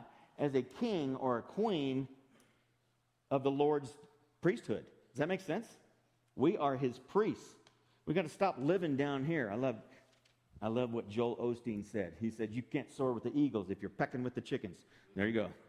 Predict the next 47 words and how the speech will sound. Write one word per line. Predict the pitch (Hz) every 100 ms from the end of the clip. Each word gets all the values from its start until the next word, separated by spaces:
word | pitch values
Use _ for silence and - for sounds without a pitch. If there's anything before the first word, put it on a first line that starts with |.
| - -
That | 135 123
was | 120
free | - 139 143
and | 107
I |
stole | - 131 110
it. | 90 - - - -
All |
right. | 139 113 - - - - _ - - - _ - - _ -
We're | 175
a | 196
holy | 160 214 208
nation, | 185 202 226 165 131 - - - _ _ _
which | 120 123
is | 131
different | 180 180
from | 175
a | 160
country, | - 170 135
by | 117 113
the | 104
way. | 107 98 - 117
I'm |
gonna | 120
nerd | 117 139 139
out | 135 120
on | 110 104
you | 98
here | 110
for | 101
just | 107 151
a | 123
second. | 127 98 - - _ _ _ _ _ _ _ _ _ _
A | -
country | 202 269 160 147
is | 127
when | 123 131
you | 135
have | 135 120
set | 95 135 120
borders | 98 117 123 107 107 - - - _ _ -
and | 104
you | 110
have | 107 110 104
this | 95 95
shared | - 113 107
language, | 101 110 117 113 110 -